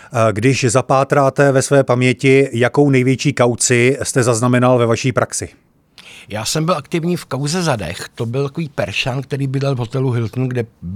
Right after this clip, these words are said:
Speaker 2: bydleli američtí prezidenti. A tam byla kauce rekordní, asi sto čtyřicet milionů korun.
Speaker 1: Ano.
Speaker 2: To byl brněnský
Speaker 1: <laughs>
Speaker 2: soud. Já jsem měl jeho podřízeného ředitele a ten měl kauci deset milionů.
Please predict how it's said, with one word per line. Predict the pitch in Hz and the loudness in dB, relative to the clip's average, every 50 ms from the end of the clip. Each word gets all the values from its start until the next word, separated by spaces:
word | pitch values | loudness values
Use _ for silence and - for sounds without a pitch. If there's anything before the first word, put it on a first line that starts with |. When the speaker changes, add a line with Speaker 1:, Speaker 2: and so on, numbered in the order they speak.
| 95 90 - - - - - | -10 -12 -14 -16 -20 -20 -10
Speaker 2:
bydleli | - 110 113 110 117 123 127 | -6 -4 -4 -2 -2 -2 0
američtí | 120 117 113 113 117 113 - - 135 131 | 0 -2 -2 -2 -4 -4 -6 -6 -6 -6
prezidenti. | - - 113 107 110 101 95 92 92 - 95 95 - - - - - - - - - - - - - - | -6 -6 -6 -4 -4 -4 -4 -6 -6 -6 -8 -12 -12 -14 -20 -20 -20 -20 -20 -20 -20 -20 -20 -14 -6 -2
A | 110 110 107 104 | -2 0 0 -2
tam | - - 110 120 | -2 -2 -2 0
byla | 123 139 139 147 | 0 0 0 0
kauce | 139 - 139 135 131 - - 151 | 0 -2 -4 -4 -4 -2 -2 -2
rekordní, | 131 131 - - 131 127 127 139 135 92 | -2 -2 -4 -4 -6 -4 -2 -4 -4 -4
asi | 110 - - 117 | -4 -6 -6 -4
sto | - - - - 117 | -6 -6 -4 -4 -4
čtyřicet | - - - - 131 127 139 135 - 156 139 - | -4 -4 -6 -6 -6 -6 -6 -4 -4 -4 -4 -2
milionů | 139 127 127 123 123 127 131 131 139 143 147 151 - - | -2 -2 0 0 0 -2 -2 -2 -2 -4 -4 -6 -8 -6
korun. | - 120 117 110 107 90 82 71 73 90 92 - _ - | -4 -4 -2 -2 -2 -4 -6 -8 -10 -12 -12 -14 _ -4
Speaker 1:
Ano. | 120 107 98 90 82 | -2 -2 -2 -2 -2
Speaker 2:
To | 98 | -2
byl | 113 135 147 | 0 0 0
brněnský | 135 131 120 120 117 117 113 - - 139 | 0 0 0 0 0 -2 -2 -4 -6 -6
Speaker 1:
<laughs> | 117 | -4
Speaker 2:
soud. | - - 123 101 95 110 - - - - - - - | -4 -4 -6 -6 -6 -8 -12 -16 -20 -20 -20 -14 -10
Já | - 95 - | -8 -6 -4
jsem | - - 156 151 | -4 -2 -2 0
měl | 151 151 147 143 | 0 0 0 0
jeho | 143 139 139 151 143 120 104 - - - 85 - _ - - | 0 0 0 0 -2 -2 -4 -6 -12 -20 -20 -20 _ -18 -8
podřízeného | - 110 107 92 98 110 110 104 117 110 127 135 131 127 | -6 -4 -4 -4 -4 -6 -4 -4 -4 -2 -2 0 0 0
ředitele | 104 104 98 87 101 101 - 113 98 95 104 110 - - - - - - - _ - | -2 -2 -4 -6 -8 -8 -6 -6 -4 -4 -4 -6 -8 -16 -20 -20 -20 -20 -20 _ -10
a | - 110 | -10 -10
ten | - - 139 127 135 | -6 -4 -2 0 0
měl | 135 139 139 135 | 0 0 0 -2
kauci | 135 - 120 123 117 - 131 117 | -2 -4 -6 -6 -6 -6 -8 -6
deset | 104 104 - - - 101 - - | -6 -6 -6 -6 -6 -8 -8 -8
milionů. | 98 95 87 90 92 82 78 82 82 76 73 | -8 -6 -6 -6 -6 -8 -8 -10 -10 -12 -14